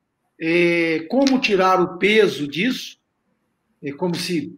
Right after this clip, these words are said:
fosse possível, né? Mas, é, ainda assim, muita coisa que precisaria ser feito para um programa que estava iniciando, aproveitando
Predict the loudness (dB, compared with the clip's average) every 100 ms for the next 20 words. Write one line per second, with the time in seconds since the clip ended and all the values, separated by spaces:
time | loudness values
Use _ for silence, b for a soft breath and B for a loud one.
0 | _ _ -10 -10 -10 -6 4 6 6 2
1 | 2 2 0 -4 -8 -14 _ _ _ _
2 | _ -6 0 2 4 4 4 4 2 2
3 | 2 0 -2 -12 _ _ -8 -4 0 -2
4 | 2 4 6 6 2 -6 -8 0 0 2
5 | 2 2 0 -2 -2 2 4 4 -2 -12
6 | _ _ _ _ _ 2 4 4 2 2
7 | 2 4 4 2 -4 -2 2 2 0 -4
8 | -6 -2 2 4 2 0 0 0 0 0
9 | 0 0 -2 -4